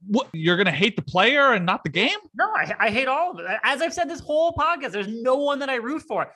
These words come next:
Speaker 2: Look at my risers and fallers. None of them were the main characters. Like,
Speaker 1: And,
Speaker 2: you
Speaker 1: and
Speaker 2: know.
Speaker 1: just your point about his, like, general, genuine sympathy or empathy, when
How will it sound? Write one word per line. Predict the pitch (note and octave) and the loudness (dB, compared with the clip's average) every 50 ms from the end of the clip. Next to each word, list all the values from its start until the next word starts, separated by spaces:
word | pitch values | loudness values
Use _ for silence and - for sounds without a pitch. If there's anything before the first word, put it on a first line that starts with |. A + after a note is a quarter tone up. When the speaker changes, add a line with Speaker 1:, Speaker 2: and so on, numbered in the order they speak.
| _ _ | _ _
Speaker 2:
Look | A3+ C4 C#4+ | -4 -4 -2
at | D4+ | 0
my | C#4+ C#4+ | 0 0
risers | C#4+ B3+ B3 A#3 B3 B3+ A3+ C4 C4+ B3 A3+ | 2 2 2 0 0 -2 -4 -8 -8 -8 -8
and | A#3+ A#3 | -10 -10
fallers. | - - A#3+ C#4 C#4 A#3+ F3 C#3+ | -6 -2 -2 -2 0 -2 -4 -4
None | D#3+ E3 F#3 G3 A#3 | -4 -2 -2 0 0
of | B3+ A3 | -2 -2
them | B3 B3 A#3+ | -4 -4 -2
were | A#3 A#3+ A#3 | -2 -2 0
the | A#3 A3+ | -2 -4
main | G3 F#3+ G3+ A3 A3+ G#3+ | -4 -8 -10 -10 -14 -12
characters. | A3+ - E3 G#3 B3+ C4 B3 - C#3+ B2+ B2+ B2+ C#3 | -8 -6 -4 -2 -4 -4 -6 -8 -12 -12 -12 -12 -10
Like, | D3+ C#3+ C#3 - F3+ | -8 -8 -8 -4 -2
Speaker 1:
And, | F#3+ G#3 G#3+ G3+ | 0 0 0 0
Speaker 2:
you | F3+ C#3+ - - - | -2 -4 -6 -6 0
Speaker 1:
and | E3 F#3 G3 G#3 | 4 4 6 6
Speaker 2:
know. | - | 4
Speaker 1:
just | - B3 G#3 - | 2 0 0 2
your | A#3 B3 A3 | 4 4 4
point | - - F#3 G3+ G#3+ G3 | 4 6 4 6 6 4
about | F3 E3 D3 D3 | 4 4 4 6
his, | F3 F#3 F3 E3 | 4 4 4 4
like, | F3+ E3 D3 C3+ A2 | 2 2 2 2 0
general, | - - C#3+ D3 D3 D#3 D#3 D3+ D3+ D3+ C#3+ C#3+ C#3+ - _ C#3 C3 | -2 2 4 4 4 4 4 6 6 6 6 6 4 2 _ -8 -8
genuine | A#2+ A2 A#2+ D3 D#3 D#3+ D3+ D3+ D3 C3+ C#3 C#3 C#3 C3+ C3+ B2 - _ | -6 -2 2 2 4 4 4 2 2 4 4 4 4 2 0 -2 -6 _
sympathy | - - G#3+ G#3 F3+ - - - F#3 F3 F3 D#3+ | -4 0 0 0 0 -2 -2 0 0 2 4 2
or | C3+ - - | 2 2 2
empathy, | D#3 D#3 F3 F3+ - - F#3+ F#3 F#3 F#3 _ _ _ _ _ _ _ _ _ _ _ | 0 0 0 -2 -2 0 -2 0 -2 -6 _ _ _ _ _ _ _ _ _ _ _
when | - B2 D3+ D#3+ D#3+ D#3 D#3+ D#3 D3+ D3+ C#3+ | -2 0 2 4 4 2 2 0 -2 -6 -8